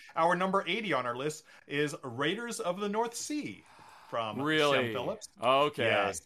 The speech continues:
Speaker 2: Yep.
Speaker 1: This is, um, a worker placement game set in, uh, the,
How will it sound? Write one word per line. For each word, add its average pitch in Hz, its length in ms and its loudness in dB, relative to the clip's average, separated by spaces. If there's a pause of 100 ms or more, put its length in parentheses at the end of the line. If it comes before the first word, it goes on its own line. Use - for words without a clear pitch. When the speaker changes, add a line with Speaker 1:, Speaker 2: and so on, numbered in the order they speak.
(100)
Speaker 2:
Yep. 110 420 0
Speaker 1:
This 156 460 0
is, 147 420 0
um, 117 560 0
a 120 200 -6
worker 160 320 0
placement 180 480 -2
game 156 260 -2
set 151 460 -2
in, 113 720 -4
uh, 107 340 -4
the, 104 240 -10